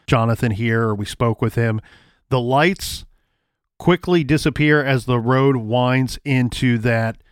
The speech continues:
Amish country area. This is, uh, Brecknock Township, where later his lifeless body will be found. They believe that at four oh five A M,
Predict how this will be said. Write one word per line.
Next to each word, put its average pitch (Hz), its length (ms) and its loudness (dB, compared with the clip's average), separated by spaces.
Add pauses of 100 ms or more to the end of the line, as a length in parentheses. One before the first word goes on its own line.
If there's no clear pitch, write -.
(300)
Amish 143 400 2
country 123 420 0
area. 110 380 0
This 117 240 -2
is, 110 160 -4
uh, 107 220 -2
Brecknock 131 640 0 (120)
Township, 139 760 -2 (340)
where 120 360 0
later 120 720 0 (560)
his 123 220 -4
lifeless 120 480 0
body 117 400 0
will 95 180 -4
be 92 120 -4
found. 82 400 -10 (520)
They 156 440 0 (260)
believe 160 580 0
that 147 140 4
at 139 140 0
four 185 380 2
oh 160 120 4
five 147 520 2
A 139 300 0
M, 117 560 0